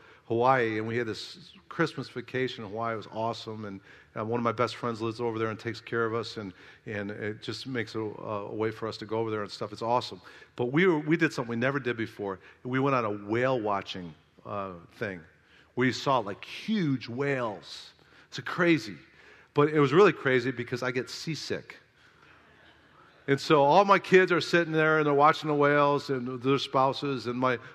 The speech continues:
wife, they're all kind of planted to watch the whales. And you know what Pastor John did? Pastor John just walked around so I wouldn't throw up on everybody. Seriously, 'cause I, I get, I don't have sea legs at all. So I'm walking around, I'm trying to,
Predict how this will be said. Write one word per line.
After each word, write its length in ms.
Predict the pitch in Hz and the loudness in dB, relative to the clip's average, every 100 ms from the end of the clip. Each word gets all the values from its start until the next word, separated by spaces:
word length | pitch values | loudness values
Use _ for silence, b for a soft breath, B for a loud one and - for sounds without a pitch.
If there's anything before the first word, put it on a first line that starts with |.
| - | 2
wife, 320 | 135 143 139 | 4 4 2
they're 140 | 139 | 2
all 120 | 131 135 | 2 2
kind 200 | 139 127 | 2 0
of 100 | - | 0
planted 280 | 139 135 | -2 -2
to 80 | 135 | 0
watch 240 | 131 131 131 | 0 0 0
the 40 | |
whales. 160 | 131 - B B | -4 -4 B B
And 80 | 139 | 0
you 0 | |
know 80 | 147 | 2
what 100 | 147 | 4
Pastor 320 | 151 143 - | 2 0 0
John 220 | 139 143 | 0 0
did? 180 | 139 143 B B | 0 -2 B B
Pastor 260 | 156 151 143 | 0 0 0
John 200 | 135 131 | 0 0
just 160 | 113 | -2
walked 540 | 95 101 113 127 127 - 120 | -6 -2 2 2 0 -8 -6
around 440 | 107 110 107 101 | -2 0 0 -2
so 120 | 104 | -6
I 40 | 107 | -4
wouldn't 260 | 113 110 | -4 -6
throw 260 | - 120 110 | -6 -2 -2
up 140 | 107 | -2
on 80 | 98 | -8
everybody. 400 | 90 90 85 73 - _ _ b b b b b b | -8 -8 -10 -12 -18 _ _ b b b b b b
Seriously, 520 | - 226 214 - 104 76 - B B B | 4 8 8 6 -6 -14 -18 B B B
'cause 260 | 151 143 180 156 | 2 2 0 6
I, 180 | 160 185 175 170 | 6 6 -2 4
I 160 | 175 | 4
get, 260 | 185 175 - | 6 2 4
I 80 | 180 | 4
don't 140 | 208 180 | 6 6
have 120 | 165 | 2
sea 180 | - 175 | 4 4
legs 220 | 143 110 | 4 2
at 80 | 127 | 2
all. 300 | 123 90 - - B B - | 2 0 -8 -20 B B -2
So 160 | 160 | 2
I'm 60 | 151 | 4
walking 400 | 143 180 185 175 | 8 8 6 2
around, 400 | 156 151 156 147 | 4 6 6 4
I'm 80 | 127 | 0
trying 360 | - 156 170 | 0 2 2
to, 80 | - | -4